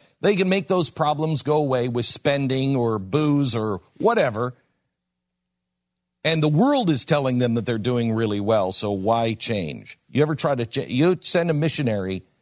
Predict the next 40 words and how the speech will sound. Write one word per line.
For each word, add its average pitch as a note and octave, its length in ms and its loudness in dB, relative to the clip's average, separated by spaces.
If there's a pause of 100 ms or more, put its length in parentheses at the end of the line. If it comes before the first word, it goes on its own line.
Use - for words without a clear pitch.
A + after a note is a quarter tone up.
(680)
and A#2+ 120 2
you D3 140 4
say, C3+ 260 2
"I B2 80 2
want D#3 280 0
you D#3+ 60 0
to D3 60 0
go C3+ 300 2
to A#2+ 400 0
a B2 80 0
very G#2+ 280 0
poor F#3+ 340 2
section F#3+ 500 -2
or C#3+ 240 0
a C3 40 -2
very B2 280 0
rich D#3 340 0
section. B2+ 520 0
Which C#3+ 200 2
one C#3+ 160 0
do A#2+ 60 -2
you A#2+ 100 0
want A2 240 0
to G2+ 60 -6
go B2 180 0
to?" D#3 220 0
They G#2 140 2
will F#2 200 0
all A#2+ 160 2
say A#2 220 0
the G#2+ 80 -2
poor F2+ 260 -4
section. - 480 -10 (2500)
Because A#2 280 0
you A2+ 60 -2
have B2+ 280 -4
to C3+ 100 0
hit C3 260 0
rock G#2+ 420 -2
bottom. C#2 460 -4